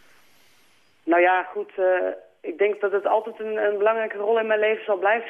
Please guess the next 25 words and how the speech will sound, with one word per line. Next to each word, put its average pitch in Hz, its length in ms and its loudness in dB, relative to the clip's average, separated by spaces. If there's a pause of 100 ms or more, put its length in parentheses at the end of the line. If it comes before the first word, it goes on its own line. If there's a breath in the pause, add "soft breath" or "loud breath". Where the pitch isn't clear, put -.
spelen. 233 260 -6
Het 160 120 -2
is 180 120 -8
iets - 260 -8
wat, 196 180 -2 (100)
wat, 196 220 -4
wat 196 120 -4
ik - 120 -12
in 202 80 -2
ieder 233 160 -2
geval 220 340 0
nooit 226 220 0
helemaal 220 280 -2
af 185 140 -4
kan 175 180 -6
sluiten. 160 500 -6 (1160 loud breath)
Het 208 100 -4
is - 60 -10
wel 208 240 6
iets - 220 -8
wat 208 220 0
ik, 208 140 -6
eh, 208 80 0
waar 196 220 2
ik 196 80 -2